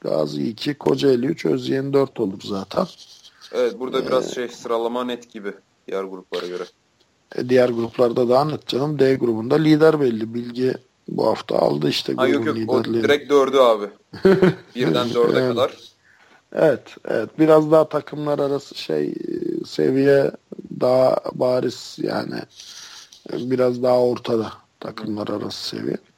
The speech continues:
Speaker 1: D grubunda hani biraz erken gittik ama ilk hafta Süleyman Demirel, e, otuz yedi altı yenmişti Başkent'i.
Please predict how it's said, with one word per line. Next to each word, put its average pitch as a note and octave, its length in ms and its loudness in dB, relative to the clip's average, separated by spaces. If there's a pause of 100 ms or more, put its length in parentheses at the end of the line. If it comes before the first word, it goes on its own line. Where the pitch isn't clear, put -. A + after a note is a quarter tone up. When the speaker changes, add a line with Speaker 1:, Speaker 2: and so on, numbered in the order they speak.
(560)
Speaker 1:
D D3+ 280 8
grubunda F3 640 4
hani E3 300 2
biraz D#3 240 0
erken D3+ 420 0
gittik - 340 -8
ama D3+ 220 2
ilk D3+ 220 0
hafta D#3 280 2
Süleyman D#3 560 0
Demirel, D#3 400 4
e, - 960 -6
otuz - 540 0
yedi D3 220 6
altı C3+ 340 4
yenmişti A#2 500 -8
Başkent'i. A#2 680 -2